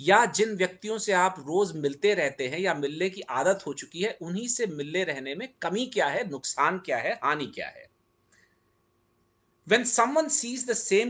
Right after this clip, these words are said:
people every day, as had happened with them in the seminary, they wind up becoming a part of that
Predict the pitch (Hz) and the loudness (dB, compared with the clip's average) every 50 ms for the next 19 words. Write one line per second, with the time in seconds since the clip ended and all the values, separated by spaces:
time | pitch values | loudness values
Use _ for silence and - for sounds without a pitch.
0 | 233 214 202 196 - 214 214 - - 160 151 151 156 190 190 170 135 156 165 170 | -4 -6 -8 -6 -6 -6 -6 -4 -2 -2 -4 -4 -4 -8 -8 -8 -6 -4 -2 -2
1 | 147 107 87 - - _ _ _ _ _ - 175 202 226 214 226 190 - - 160 | -2 -2 -4 -8 -14 _ _ _ _ _ 6 8 8 8 8 8 6 6 4 2
2 | 160 - 185 175 165 160 147 127 120 156 165 160 151 151 147 147 - - 160 175 | 0 0 -2 -6 -6 -8 -8 -4 -2 -2 -2 -2 -4 -6 -6 -4 -2 -2 -2 -2
3 | 175 156 131 110 117 131 170 - _ _ _ _ - 160 180 151 139 165 170 196 | -2 -2 -4 -6 -6 -8 -12 -14 _ _ _ _ -2 -2 -2 2 4 4 4 4
4 | 220 233 220 208 147 123 151 147 156 147 151 170 175 165 165 160 - - 143 131 | 4 2 0 0 -2 -2 -6 -4 -2 -2 -2 -2 -2 -2 -2 -4 -2 0 2 2
5 | 147 160 160 147 131 131 139 | 2 2 0 -4 -6 -6 -6